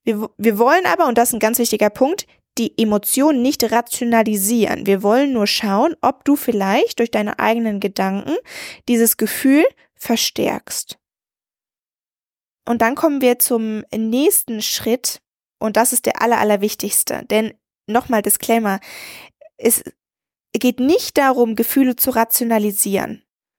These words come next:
mit dem, was ich gerade gesagt habe. Es geht nur darum, dass du das, die Gef-, die negativ empfundenen Gefühle nicht noch verstärkst und über Monate und Jahre hinweg in diesem Gefühl stecken bleibst. Da kann dir eben diese neue Perspektive auf die Dinge, also rationale Perspektive, kann dir dabei helfen, da rauszukommen.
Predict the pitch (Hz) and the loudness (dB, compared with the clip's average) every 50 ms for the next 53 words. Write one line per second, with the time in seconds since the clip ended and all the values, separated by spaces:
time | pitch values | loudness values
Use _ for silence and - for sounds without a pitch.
0 | _ _ - 220 208 208 - - 220 202 202 202 202 202 - 202 - - 202 - | _ _ -6 -6 -6 -4 -2 0 0 0 2 2 0 0 0 -6 -4 -4 -4 -4
1 | - - 190 - 190 185 - - - 208 208 208 214 - 220 214 226 254 311 330 | -4 -4 -2 -2 -2 -2 -4 -6 -8 -6 -4 -6 -4 -4 -4 -2 2 2 4 4
2 | 285 254 247 233 226 - - 220 202 - 233 - _ - - 202 226 220 - - | 4 2 2 2 2 0 0 -2 -4 -6 -6 -6 _ -6 -4 -4 -4 -4 -4 -4
3 | 190 226 220 240 247 262 - 247 220 220 220 - 240 214 220 214 214 - 233 233 | -4 -2 -2 0 0 0 0 0 -2 -2 -2 -4 -4 -4 -4 -6 -4 -2 -2 -2
4 | 220 214 226 - 208 214 - - - - - - - - 240 240 214 202 226 320 | -2 -2 -4 -4 -6 -6 -4 -4 -6 -6 -6 -8 -2 0 2 4 4 4 2 2
5 | - - - - 220 220 - - - - - - - - - 226 214 226 214 214 | 0 -2 -4 -4 -4 -6 -6 -10 -14 -14 -14 -14 -10 -4 -2 2 2 2 2 4
6 | 220 254 294 285 240 220 - 233 - 202 - - 208 220 233 233 226 226 208 202 | 4 4 4 4 4 2 2 0 -2 -2 0 0 2 2 2 0 0 -2 -2 0
7 | - 226 247 - - 220 220 226 226 202 214 214 196 208 - - - 233 214 202 | 2 2 2 0 -2 -4 -2 0 0 0 0 0 -2 -2 -2 0 2 2 2 2
8 | 208 - - 247 240 - 220 208 - - - - - - - - - - - _ | 2 2 0 -2 -2 -2 -8 -10 -6 -4 -4 -4 -4 -2 -4 -4 -4 -6 -12 _
9 | _ _ _ _ - - - - - - - - _ - - - - 240 214 226 | _ _ _ _ -20 -20 -20 -20 -20 -20 -20 -20 _ -18 -10 -4 -4 0 0 2
10 | 208 - 214 214 220 208 220 202 214 214 214 214 214 - - 233 - - 233 - | 2 2 2 2 2 0 0 0 2 2 2 2 2 2 -2 -6 -6 -6 -6 -6
11 | - - 269 285 269 - - - - - 220 196 - 208 202 202 214 247 392 415 | 0 2 4 4 4 4 2 0 -2 -4 -6 -4 -2 -2 0 0 2 2 2 0
12 | - _ _ _ _ _ - - 196 202 220 202 190 196 208 233 - - - 247 | -2 _ _ _ _ _ -4 -2 0 2 2 2 2 2 0 0 0 0 -2 0
13 | 226 214 208 202 202 202 - 220 - - 208 - - - 202 262 226 214 - 220 | 0 0 2 2 0 0 -2 -2 -2 -2 -4 -4 -2 -4 -2 -2 -2 -4 -4 -2
14 | 208 208 202 202 202 196 196 202 196 220 202 196 - - 196 190 196 196 196 202 | -2 0 0 0 0 0 0 -2 0 0 0 0 -2 -2 -4 -4 0 2 2 2
15 | - - - - - - - 233 - - 254 | 2 0 -4 -6 -10 -10 -12 -12 -12 -12 -20